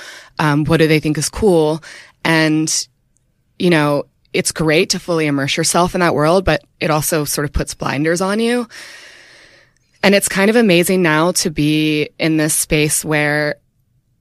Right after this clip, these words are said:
I can think about anything and any type of person, and it can inspire something totally unrelated, and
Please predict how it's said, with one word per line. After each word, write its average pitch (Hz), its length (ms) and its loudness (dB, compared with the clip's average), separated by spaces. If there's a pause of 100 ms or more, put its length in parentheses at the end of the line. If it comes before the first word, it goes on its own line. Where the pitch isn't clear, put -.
(200)
I 170 160 0
can 165 180 -4
think 156 220 -4
about 151 380 -2 (640)
anything 175 580 0
and 165 80 0
any 165 240 0
type 165 240 -4
of 170 140 -6
person, 180 460 0
and 147 380 0 (200)
it 165 140 -4
can 165 180 -2
inspire 156 580 2
something 151 460 0
totally 147 600 0
unrelated, 156 720 0
and 143 320 0